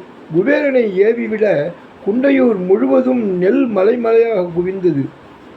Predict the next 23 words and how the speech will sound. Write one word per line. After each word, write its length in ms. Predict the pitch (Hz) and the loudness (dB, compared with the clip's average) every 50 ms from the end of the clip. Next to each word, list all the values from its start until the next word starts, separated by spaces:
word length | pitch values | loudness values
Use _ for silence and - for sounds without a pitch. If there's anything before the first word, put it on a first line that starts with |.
| - - | -8 -6
இதை 280 | 147 160 185 190 170 - | -2 2 2 2 2 2
கண்டு 320 | - 170 208 247 294 269 | 0 -2 -2 -2 -4 -2
மகிழ்ந்த 560 | 220 180 175 175 208 233 220 214 208 165 147 160 | 0 0 0 0 0 -2 0 0 0 0 0 -2
அடியவர், 460 | 190 220 208 185 180 156 151 160 160 | 0 -2 0 0 -2 -4 -6 -6 -4
அடியவர் 640 | 135 131 143 170 196 208 190 180 151 143 147 165 185 - - - - - - - - | -4 -2 -2 0 0 0 0 0 -2 -4 -4 -6 -8 -10 -14 -20 -20 -20 -20 -10 -6
சுந்தரரிடம் 840 | 147 143 - - 175 208 220 269 254 254 240 214 202 196 175 175 165 | -6 -4 -4 -4 -4 -2 0 0 0 0 0 0 0 0 2 0 -2
சென்று 340 | 139 165 175 214 208 208 180 | -2 -4 -4 -4 -4 -4 -4
நடந்தவற்றை 720 | 170 151 151 165 208 233 226 220 185 170 147 151 165 156 135 | -2 -2 -2 -2 -2 0 0 0 0 0 -2 -2 -4 -4 -2
கூறினார். 400 | 151 160 156 160 156 147 123 123 127 - - - - - - - - | -4 -4 -4 -4 -4 -4 -4 -6 -8 -12 -18 -20 -20 -20 -18 -10 -6
அதை 320 | 135 147 175 226 247 240 | -4 -4 -2 -2 -4 -2
கேட்ட 360 | - 226 240 254 254 262 233 | -2 -2 -2 -2 -2 -2 -4
சுந்தரர் 500 | 165 185 196 202 202 208 196 170 156 147 143 - - - - - - | -2 -2 -2 -2 0 0 2 0 0 -2 -6 -10 -16 -20 -18 -10 -6
தாமும் 460 | 147 143 151 180 202 208 220 240 254 | -4 -2 -2 0 0 0 0 0 0
அவரோடு 480 | 240 185 170 190 196 208 214 214 226 277 | -2 0 0 2 2 4 4 4 2 0
சுந்த-, 640 | 254 175 208 214 214 214 240 226 214 196 190 175 165 143 | -4 -6 -6 -4 -2 -2 0 0 0 0 -2 -2 -2 -2
குண்டையூருக்கு 760 | 170 185 208 226 262 262 247 233 226 214 202 175 170 180 165 | -2 -2 0 0 0 2 0 0 -2 -4 -8 -6 -2 0 0
எழுந்தருளி 800 | 151 156 165 185 196 190 180 175 180 190 208 202 165 147 156 165 160 - - - - - - 151 | 2 2 0 0 0 0 2 2 0 -2 -2 -2 -2 0 0 -2 -4 -6 -16 -20 -20 -12 -6 -2
நெல்மணிகளை 640 | 151 175 233 254 262 247 240 220 208 196 175 170 147 | 0 0 0 0 0 0 -2 -2 -2 -2 -2 -2 -2
கண்டு 360 | 139 165 160 175 196 202 196 | -2 -2 -2 -2 -2 -2 -2
வியந்து 600 | 165 160 180 190 208 196 202 185 160 151 160 170 165 - - - - - - - | 0 2 0 0 0 0 0 2 2 2 2 -2 -4 -8 -18 -20 -20 -20 -10 -4
திருக்கோயிலை 680 | 185 196 240 240 - 254 247 240 226 220 202 196 185 151 | -2 -2 -2 -2 0 2 2 2 2 0 0 0 0 2
தலத்திற்கு 640 | 170 156 165 170 170 175 185 175 165 151 160 156 | 0 -2 -2 -2 -4 -2 -4 -4 -4 -2 -4 -2
வந்து, 600 | 147 147 160 170 170 175 156 139 135 143 156 160 | -2 -2 -2 0 0 2 2 2 0 0 -2 -4